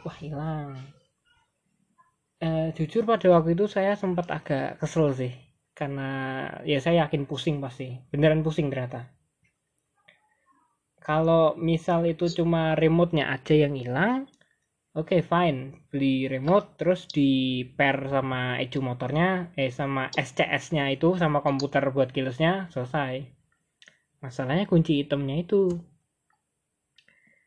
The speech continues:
Eh, waktu saya inden, harga remote itu tiga ratus ribu. Saya pikir tuh saya inden kuncinya ini, kunci hitam ini.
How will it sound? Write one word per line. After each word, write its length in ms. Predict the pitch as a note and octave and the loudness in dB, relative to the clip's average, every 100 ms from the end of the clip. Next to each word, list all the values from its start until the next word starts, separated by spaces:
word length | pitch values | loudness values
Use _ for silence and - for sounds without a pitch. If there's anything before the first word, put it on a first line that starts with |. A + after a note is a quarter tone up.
| _ _ _ _ _ _ D3+ | _ _ _ _ _ _ -4
Eh, 800 | C#3 C#3 C3+ C3+ C3+ C3+ C#3+ - _ | -2 -2 -2 -4 -4 -4 -6 -10 _
waktu 380 | E3+ D3+ - D3+ | -4 -4 -4 -6
saya 480 | C#3+ C#3+ C3+ C3 C3 - | -2 0 0 -2 -6 -4
inden, 640 | C3+ B2+ D3 G3+ A3+ E3+ - _ _ _ _ _ _ _ _ - _ | -4 0 2 2 0 -6 -10 _ _ _ _ _ _ _ _ -20 _
harga 560 | C#3+ C3+ C3 C3+ C3+ C3+ | -4 -4 -2 -4 -2 -2
remote 320 | C#3 D3 D#3+ | -2 -2 -2
itu 160 | E3 F#3+ | -2 -4
tiga 240 | E3+ C#3 | -2 -2
ratus 240 | C3+ C3 C3+ | -2 -6 -10
ribu. 480 | B2 D3 C#3 B2+ - | -6 -4 -4 -6 -10
Saya 240 | - C3+ C#3 | -4 -2 -2
pikir 320 | C3 E3+ E3+ | -4 -2 -2
tuh 80 | A3+ | 0
saya 320 | F3+ F#3+ F#3+ | 4 4 6
inden 320 | E3+ D3 D3 | 4 4 4
kuncinya 400 | D3+ D3+ D3+ D3+ | 2 4 2 2
ini, 400 | F#3+ G3 D#3+ - _ _ _ _ _ _ _ _ | 2 2 -2 -6 _ _ _ _ _ _ _ _
kunci 320 | C3+ B2 C3+ | -8 -4 -4
hitam 160 | C#3 C#3+ | -2 2
ini. 480 | E3 C#3+ B2 - | 2 2 -2 -12